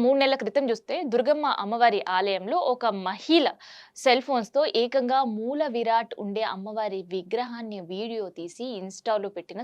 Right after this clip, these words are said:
సందర్భాలు. So, దానివల్ల కూడా ఆలయ ప్రతిష్ట, పవిత్రత దెబ్బతింటది అని చెప్పి, అందుకనే ఇప్పటి నుంచి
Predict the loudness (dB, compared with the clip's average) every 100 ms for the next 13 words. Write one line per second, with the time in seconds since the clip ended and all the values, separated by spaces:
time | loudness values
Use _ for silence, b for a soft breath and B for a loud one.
0 | -12 -14 -16 -16 -18 -18 B B B 4
1 | 6 2 2 2 2 0 -2 -2 -2 -4
2 | -6 -8 -10 -6 -2 -2 -2 -4 -4 -4
3 | -4 -4 -6 -4 -6 -6 -12 -12 -12 -14
4 | -16 -10 -4 -4 B B B 4 6 4
5 | 2 0 -2 0 2 2